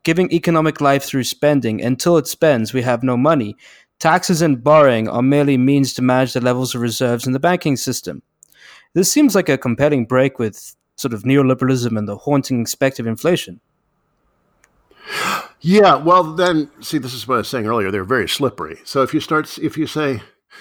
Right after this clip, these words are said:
Speaker 2: "Well, you know, if the government just spends without limit, uh, that will create inflation," uh, and they say, "Oh, no, no, no, no, we don't believe in doing that. Uh, we don't believe in taxing, um, uh, to raise revenue,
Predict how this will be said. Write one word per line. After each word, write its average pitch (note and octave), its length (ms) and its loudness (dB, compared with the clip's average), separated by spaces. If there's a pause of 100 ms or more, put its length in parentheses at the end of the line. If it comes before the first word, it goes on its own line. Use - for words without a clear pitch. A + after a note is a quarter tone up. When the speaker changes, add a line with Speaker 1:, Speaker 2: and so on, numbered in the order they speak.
(280)
Speaker 2:
"Well, B2 300 0
you A2 60 -4
know, G#2 80 -4
if - 40 -8
the G#2+ 80 -12
government G2+ 300 -4
just G2+ 160 -8
spends G2+ 340 -6
without F#2+ 260 -6
limit, D#3 300 0 (280)
uh, A2+ 240 -2
that A2 180 -4
will G2 80 -8
create A2+ 260 -8
inflation," D3 600 -4 (340)
uh, A#2 380 2
and A2+ 200 -6
they A2 80 -4
say, B2 140 -6
"Oh, D#3 140 2
no, D3 100 4
no, C3 80 0
no, A#2+ 100 -2
no, G2 120 -4
we G#2 100 -4
don't B2+ 140 0
believe A#2+ 240 -4
in G2+ 80 -6
doing F2 200 -6
that. C#2 200 -20 (100)
Uh, F#2+ 240 -6 (360)
we C#3 180 2
don't D#3+ 200 0
believe C#3 400 -2
in A#2 180 -4
taxing, A#2+ 720 -6
um, F2 400 -12
uh, F#2 240 -14
to A#2+ 100 -10
raise G#2 280 -2
revenue, A#2+ 480 -2